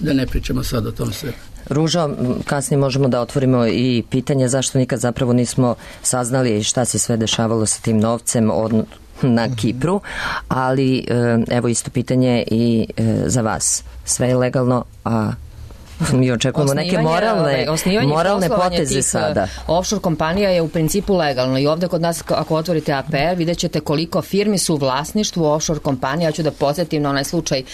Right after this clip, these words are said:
Speaker 3: kad je Mišković predavao Maxi, ispostavilo se da je on u vlasništvu jedne offshore kompanije sa Kipra.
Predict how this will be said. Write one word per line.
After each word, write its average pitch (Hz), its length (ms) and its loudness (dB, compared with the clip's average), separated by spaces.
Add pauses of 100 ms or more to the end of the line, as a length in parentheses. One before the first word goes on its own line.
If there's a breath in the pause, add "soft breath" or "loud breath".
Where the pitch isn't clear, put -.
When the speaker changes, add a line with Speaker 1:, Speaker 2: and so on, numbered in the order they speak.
(140 loud breath)
Speaker 3:
kad 143 140 0
je 143 80 0
Mišković 156 380 0
predavao 143 400 0
Maxi, 127 460 -2
ispostavilo 156 500 0
se 160 100 -2
da 135 100 -2
je 127 40 2
on 147 140 0
u 139 40 0
vlasništvu 123 520 -2
jedne 131 180 2
offshore 123 340 -2
kompanije 123 460 -2
sa 165 240 -2
Kipra. - 400 -6